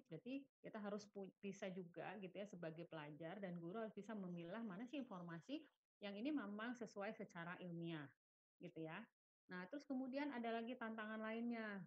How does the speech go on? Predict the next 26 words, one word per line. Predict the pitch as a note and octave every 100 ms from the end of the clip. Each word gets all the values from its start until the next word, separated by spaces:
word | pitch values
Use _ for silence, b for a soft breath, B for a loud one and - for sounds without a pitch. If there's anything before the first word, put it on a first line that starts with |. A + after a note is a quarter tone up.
| -
ketika | G3 - - G3+ G3 F#3+ - -
nggak | F3+ G3 G3 F3+
bia-, | G3 -
tidak | G#3 G3 F#3+
biasa | G3+ G#3+ C4+
menggunakan | A#3+ G#3 F#3+ F#3 F#3 F#3+ F#3+
media | F3+ F3
digital | E3+ E3 A#3 - D#3+ E3+ B3+
gitu | G#3 F3
ya, | G3
terus | A#3
kemudian | - F#3 F#3 F#3
kita | A#3 B3
dipaksa | A3+ A3+ G3 - - G3+ A#3
ketika | G3+ F3+ F#3
pandemi | F#3 F3+ F3 F3+ A3+
ini | A3+
kita | A#3 A3
dipaksa | G3+ F3+ E3 - -
untuk | A3+ A3 G#3+ A#3+ A#3+ B B _
kemudian | G#3 G3 G3
terbiasa | G3+ G3 F#3 B3+ B3+
menggunakan | G#3+ F#3 F3+ E3 F3
media | E3 D#3
digital, | D3+ D3+ - B3 D#4+ - _ _ _ -
akhirnya | G3 G#3+ A3 C4 D4+ D#4